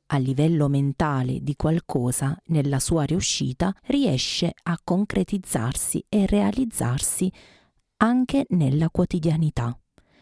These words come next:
Un altro modo per combattere lo stress è ridendoci su, con umorismo,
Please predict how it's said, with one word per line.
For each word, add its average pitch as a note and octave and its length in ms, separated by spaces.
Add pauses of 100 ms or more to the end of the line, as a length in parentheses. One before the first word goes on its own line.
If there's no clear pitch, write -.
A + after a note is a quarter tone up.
(260)
Un A3 160
altro B3 380
modo C#3+ 400
per - 240
combattere D3 680
lo D3+ 120
stress - 640 (640)
è F#3 260
ridendoci F#3+ 800
su, D3 260 (320)
con A3+ 220
umorismo, D3+ 720